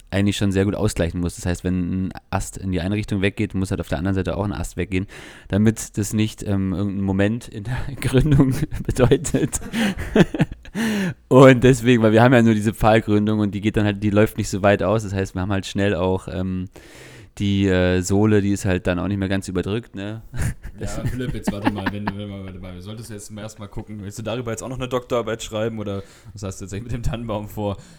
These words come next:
Speaker 2: Ähm, ja, gut, jetzt haben wir über den Baum ein bisschen gesprochen, das sollte ein bisschen so diese Einleitung sein, ähm,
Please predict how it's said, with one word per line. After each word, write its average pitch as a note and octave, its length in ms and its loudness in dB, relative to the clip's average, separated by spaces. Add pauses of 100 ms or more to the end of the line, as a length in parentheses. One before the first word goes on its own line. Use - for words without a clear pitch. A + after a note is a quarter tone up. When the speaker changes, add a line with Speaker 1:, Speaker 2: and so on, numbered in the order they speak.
(180)
Speaker 2:
Ähm, B2 420 -2 (420)
ja, A#2+ 300 -4 (480)
gut, C3+ 220 -6
jetzt A#2 160 -12
haben B2+ 100 -8
wir B2+ 60 -10
über B2+ 100 -10
den B2 120 -8
Baum A#2 240 -4
ein D3 40 -6
bisschen C#3 240 -6
gesprochen, C3 560 -6
das A#2 120 -8
sollte A2 240 -4
ein B2 60 -2
bisschen A#2 260 -2
so B2 160 -4
diese A2 220 -6
Einleitung A2+ 500 -6
sein, G#2 400 -6
ähm, G2 320 -8